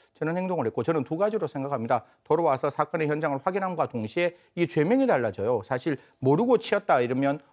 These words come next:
음, 위험운전 치사상으로 갈 수 있는데, 이게 뺑소니 운전, 알고도 도망갔다면 뺑소니 운전으로 그 처벌이 가중될 수 있기 때문에 분명히 "나는 모르고 치였다"라고 해서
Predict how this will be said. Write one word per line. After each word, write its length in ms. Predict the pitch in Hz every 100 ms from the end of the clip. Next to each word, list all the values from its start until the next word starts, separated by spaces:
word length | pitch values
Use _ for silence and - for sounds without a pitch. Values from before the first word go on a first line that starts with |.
| -
음, 160 | 160 190
위험운전 600 | 156 208 254 202 143 127
치사상으로 800 | 113 139 127 143 120 107 147 139
갈 160 | 139 139
수 140 | -
있는데, 540 | 139 98 98 143 110 - _ -
이게 480 | 135 175 180 175 _
뺑소니 400 | - 233 262 285
운전, 300 | 185 110 92 95 _
알고도 560 | 90 123 170 226 254 226
도망갔다면 800 | 151 120 123 120 127 123 180 220 _ -
뺑소니 380 | 202 220 240 220
운전으로 840 | 147 123 147 127 120 160 202 202 _
그 380 | - 127 117 113
처벌이 360 | - 185 190 139
가중될 480 | 107 110 185 208
수 120 | 202 165
있기 140 | 113
때문에 460 | - 101 135 - - _
분명히 280 | - 147 165
"나는 260 | 147 165 139
모르고 480 | 107 147 190 196 -
치였다"라고 880 | - 196 - 127 98 - 98 113
해서 240 | 123 165